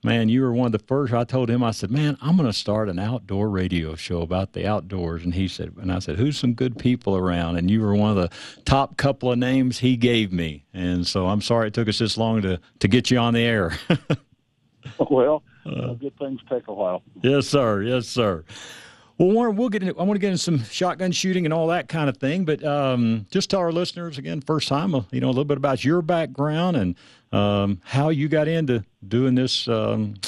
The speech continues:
Speaker 1: instructions for shotgun shooting.
Speaker 2: Well, I was always an avid hunter, and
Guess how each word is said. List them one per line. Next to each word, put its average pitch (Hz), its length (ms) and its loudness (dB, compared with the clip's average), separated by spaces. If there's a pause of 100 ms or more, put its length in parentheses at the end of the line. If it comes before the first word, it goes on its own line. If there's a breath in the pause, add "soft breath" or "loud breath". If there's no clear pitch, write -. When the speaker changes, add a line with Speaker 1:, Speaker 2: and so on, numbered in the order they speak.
(120)
Speaker 1:
instructions 127 800 0
for - 160 -4
shotgun 113 460 0
shooting. 78 400 -8 (1400)
Speaker 2:
Well, 160 420 2
I 131 280 4
was 123 180 -4
always 127 300 0
an 107 100 -6
avid 104 260 0
hunter, 110 320 -2 (400)
and 190 480 -2